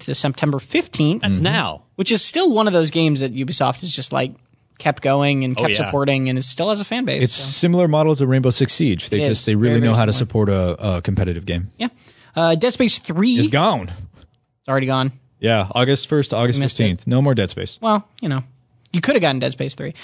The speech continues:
Speaker 1: And then
Speaker 3: <laughs>
Speaker 1: Disney Epic Mickey two, The Power of Two. Uh, I don't know how I feel about two twos. Uh, it only
Speaker 3: Do you
Speaker 1: has
Speaker 3: want,
Speaker 1: one colon,
Speaker 3: <laughs> you wanna
Speaker 1: but
Speaker 3: talk about punctuation.
Speaker 1: Yeah, especially 'cause Epic Mickey two is the numeral and then The Power of Two is spelt out.
Speaker 3: Yeah,
Speaker 1: I'm,
Speaker 3: that's
Speaker 1: I'm not sure I f-,
Speaker 3: weird
Speaker 1: I feel about
Speaker 3: formatting.
Speaker 1: that. But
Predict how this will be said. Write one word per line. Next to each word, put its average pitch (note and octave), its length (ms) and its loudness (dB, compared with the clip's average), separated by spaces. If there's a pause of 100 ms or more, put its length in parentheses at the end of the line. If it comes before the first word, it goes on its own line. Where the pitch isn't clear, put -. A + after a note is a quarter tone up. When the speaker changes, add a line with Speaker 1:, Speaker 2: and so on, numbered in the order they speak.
(140)
Speaker 1:
And F#3+ 100 0
then G3 120 2
Speaker 3:
<laughs> E3+ 60 2
Speaker 1:
Disney C#4 280 0
Epic B3 260 0
Mickey G3 280 0
two, C4 380 0
The D#3 140 0
Power G#3 440 0
of E3 260 -2
Two. E3+ 500 0 (320)
Uh, C#3 260 0 (400)
I A3 100 0
don't B3+ 120 2
know B3 140 2
how A3+ 160 2
I A3 100 2
feel G#3+ 200 0
about F3+ 240 0
two G#3+ 200 0
twos. E3 580 0 (100)
Uh, D#3+ 180 2
it F3+ 80 -4
only G3+ 180 0
Speaker 3:
Do - 40 2
you - 40 2
Speaker 1:
has C3 60 2
Speaker 3:
want, C3 140 4
Speaker 1:
one F#3 140 2
colon, E3 380 2
Speaker 3:
<laughs> - 40 2
you - 40 0
wanna D3 180 2
Speaker 1:
but C3+ 80 0
Speaker 3:
talk C#3+ 200 0
about B2 280 2
punctuation. B2 720 0
Speaker 1:
Yeah, E3+ 280 0 (180)
especially C#4 400 0
'cause B3+ 240 0
Epic A3+ 260 0
Mickey G#3 280 -2
two A3 440 0
is E3+ 160 0
the D#3+ 80 0
numeral G3 480 2
and D#3+ 140 -4
then D3+ 80 -2
The C#3 60 -4
Power F3+ 340 0
of E3 120 -4
Two F#3+ 280 0
is E3+ 80 2
spelt D#3 320 0
out. E3+ 240 2
Speaker 3:
Yeah, D#3 160 2
Speaker 1:
I'm, F#3+ 140 0
Speaker 3:
that's G3+ 220 -4
Speaker 1:
I'm G#3 120 -4
not A3 160 0
sure G3+ 100 0
I F#3 60 2
f-, F3 80 -6
Speaker 3:
weird D#3+ 260 0
Speaker 1:
I - 40 -8
feel F3 80 -4
about D3+ 100 0
Speaker 3:
formatting. G2 500 0
Speaker 1:
that. F#2+ 60 -4
But B3 260 -2